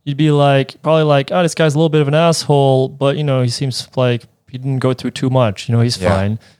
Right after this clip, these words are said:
Speaker 1: You know what I mean? He's like, he just gets shit done type of thing. But it, like, I was very unhealthy then, but I hadn't dealt with any of my shit.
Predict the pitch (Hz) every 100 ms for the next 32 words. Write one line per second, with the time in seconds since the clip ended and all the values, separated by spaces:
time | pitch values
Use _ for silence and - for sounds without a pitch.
0 | _ 127 123 120 123 123 113 113 110 107
1 | - 139 139 117 120 - 120 - 127 -
2 | 143 147 143 139 - 156 147 147 143 135
3 | - 147 120 123 151 160 117 107 147 175
4 | 139 123 120 123 113 127 131 156 143 139
5 | 156 175 139 131 123 120 110 - 165 160
6 | 135